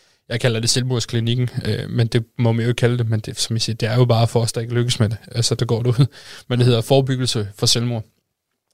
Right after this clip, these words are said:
øh, ude på psykiatrisk i, øh, Skejby. Og så startede jeg i behandling der,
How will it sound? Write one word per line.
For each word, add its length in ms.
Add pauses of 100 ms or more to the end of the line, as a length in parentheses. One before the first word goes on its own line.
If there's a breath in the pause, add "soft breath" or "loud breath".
(180)
øh, 320
ude 160
på 80
psykiatrisk 600
i, 220
øh, 80
Skejby. 380 (140)
Og 80
så 320
startede 360
jeg 80
i 20
behandling 440
der, 140